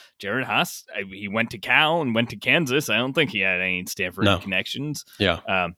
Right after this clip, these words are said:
Speaker 1: I know so, and lots of other recent hires in the athletic department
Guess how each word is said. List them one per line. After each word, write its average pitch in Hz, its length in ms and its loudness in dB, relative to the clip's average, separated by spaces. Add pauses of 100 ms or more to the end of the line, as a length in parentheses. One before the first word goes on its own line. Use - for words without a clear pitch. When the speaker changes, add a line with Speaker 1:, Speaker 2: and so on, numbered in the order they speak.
Speaker 1:
I 117 60 2
know 120 120 6
so, 170 140 6
and 147 280 4
lots 156 200 2
of 143 80 -4
other 131 260 2
recent 120 540 -2 (340)
hires 123 380 2
in 117 80 -6
the 101 100 -2
athletic 123 320 2
department 92 480 -4